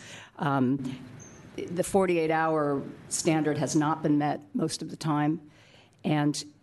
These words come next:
again, on some of these items, medical waste, another good example, twelve to twenty-four hours seems excessive to me. So I've got a couple, couple questions. Where does this co-, where did this come from? Who, who set the expected response time, uh,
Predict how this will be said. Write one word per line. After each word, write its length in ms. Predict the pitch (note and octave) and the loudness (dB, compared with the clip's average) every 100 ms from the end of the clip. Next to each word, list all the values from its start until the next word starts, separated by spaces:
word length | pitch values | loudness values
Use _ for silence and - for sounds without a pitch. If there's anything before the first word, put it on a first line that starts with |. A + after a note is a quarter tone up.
| - | -4
again, 340 | E3 D#3+ D3+ | -2 2 2
on 180 | D3 C#3 | 2 0
some 240 | C#3+ F3 D#3 | 0 2 2
of 60 | |
these 180 | D3 C3+ | 2 0
items, 540 | D3+ D3+ C#3+ C#3 C3+ | 0 2 2 0 0
medical 440 | D3+ D#3+ D#3+ D#3+ D3+ | 0 0 0 -2 0
waste, 340 | D3 C#3 - | 0 -2 0
another 260 | D3 D3 C#3+ | 0 0 0
good 180 | D3 C#3 | -2 -4
example, 480 | C3+ D3+ C#3 C#3+ C#3 | -2 -2 -2 -4 -6
twelve 260 | - D3 - | -4 -4 -4
to 60 | |
twenty-four 440 | F3 - D3 - C#3+ | -8 -6 -6 -2 0
hours 240 | C3+ C#3 | 0 0
seems 260 | - D3 - | -4 -6 -6
excessive 540 | - - - - - | -6 -6 -6 -8 -8
to 100 | - | -4
me. 240 | D3+ C#3+ D3+ - - - - - - _ _ - | -2 -2 -6 -14 -20 -20 -20 -20 -20 _ _ -18
So 280 | - - C#3+ | -6 0 0
I've 100 | C#3 | 2
got 140 | D3 C#3 | 0 2
a 20 | |
couple, 340 | G#3 G3 D#3+ - | 0 2 2 2
couple 240 | G3+ F#3 | 0 0
questions. 420 | - D#3 - C3+ - D#3 | 0 0 0 -4 -6 -4
Where 240 | D#3 F3+ F3+ | 2 2 2
does 160 | F3+ F#3+ | 0 0
this 120 | F#3+ | -2
co-, 180 | - G3+ | -2 0
where 160 | E3+ | 2
did 120 | F3 | 2
this 140 | F3+ G3 | 0 0
come 220 | E3 C3 | 0 0
from? 320 | D3 C#3 D#3 | 0 0 0
Who, 260 | - E3+ D#3+ | 0 -2 0
who 140 | F3+ | -2
set 340 | E3 E3 - - - - E3 | 0 -2 -4 -10 -20 -8 -2
the 100 | E3+ | -2
expected 420 | - D3 C#3+ C#3 | -2 -4 -4 -4
response 440 | D#3 - D3 - | -4 -2 -2 -2
time, 320 | - D3 C#3 C3+ - - - - - | -2 0 0 -4 -12 -20 -20 -20 -10
uh, 300 | C#3 - - | -8 -6 -8